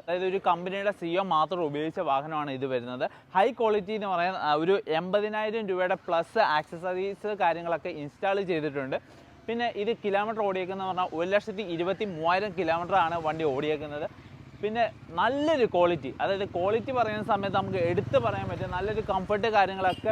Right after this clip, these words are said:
ഫീൽ ചെയ്യുന്ന, ഒരു ധൈര്യമായിട്ട് എടുക്കാൻ പറ്റുന്ന ഒരു വാഹനമാണ്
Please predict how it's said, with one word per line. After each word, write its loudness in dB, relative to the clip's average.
ഫീൽ 0
ചെയ്യുന്ന, -2
ഒരു 0
ധൈര്യമായിട്ട് 4
എടുക്കാൻ 0
പറ്റുന്ന -2
ഒരു -2
വാഹനമാണ് 4